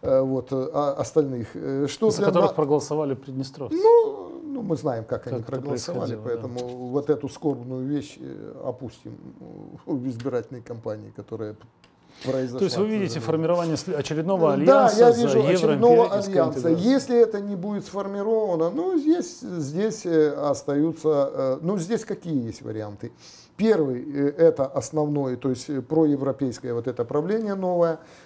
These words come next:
Speaker 1: создаётся частью блока Акум и демократами,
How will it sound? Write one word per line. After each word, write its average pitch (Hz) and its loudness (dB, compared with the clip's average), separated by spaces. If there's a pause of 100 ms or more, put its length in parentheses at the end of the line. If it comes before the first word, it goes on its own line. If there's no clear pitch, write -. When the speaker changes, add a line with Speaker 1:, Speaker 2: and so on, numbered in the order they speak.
Speaker 1:
создаётся 147 4
частью 135 0
блока 127 0
Акум 202 -2 (160)
и 147 -2
демократами, 143 0